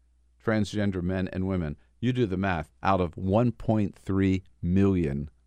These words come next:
men and women in the military. Uh, so we're, we're talking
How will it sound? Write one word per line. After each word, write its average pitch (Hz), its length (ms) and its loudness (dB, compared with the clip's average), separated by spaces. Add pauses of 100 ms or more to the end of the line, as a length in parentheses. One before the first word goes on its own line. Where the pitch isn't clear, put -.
(100)
men 82 160 2
and 78 140 -2
women 76 240 -4
in 67 100 -8
the 69 60 -8
military. 71 520 -10 (460)
Uh, 107 220 2
so - 420 0
we're, 135 200 -4
we're 131 120 -4
talking 92 500 0